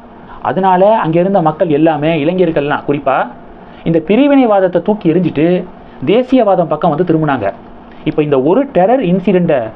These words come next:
மையமா வச்சு ஜம்மு காஷ்மீரே இப்படிதான், அமைதி இருக்காது, ஜம்மு காஷ்மீருக்கே போகக்கூடாது அப்படின்னு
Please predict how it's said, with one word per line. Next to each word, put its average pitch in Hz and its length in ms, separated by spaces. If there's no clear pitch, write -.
மையமா 160 200
வச்சு 160 640
ஜம்மு 123 260
காஷ்மீரே 196 600
இப்படிதான், 143 480
அமைதி 185 300
இருக்காது, 139 640
ஜம்மு 175 180
காஷ்மீருக்கே 185 500
போகக்கூடாது 160 800
அப்படின்னு 135 520